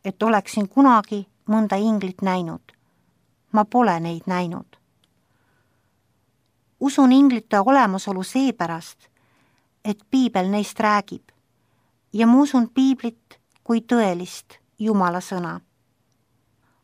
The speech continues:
Usun neisse ka põhjusel, et olen mõneski eluolukorras kogenud nende otsest lähedust.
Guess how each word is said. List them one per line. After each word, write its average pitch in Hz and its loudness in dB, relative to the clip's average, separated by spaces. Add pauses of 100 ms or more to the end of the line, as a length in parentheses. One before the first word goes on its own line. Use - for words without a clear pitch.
(280)
Usun 262 4
neisse 269 2
ka 214 -4
põhjusel, 208 -4 (380)
et 214 -6
olen 247 6
mõneski 254 2 (100)
eluolukorras 226 0
kogenud 185 -2 (120)
nende 214 -2
otsest 208 -8
lähedust. - -6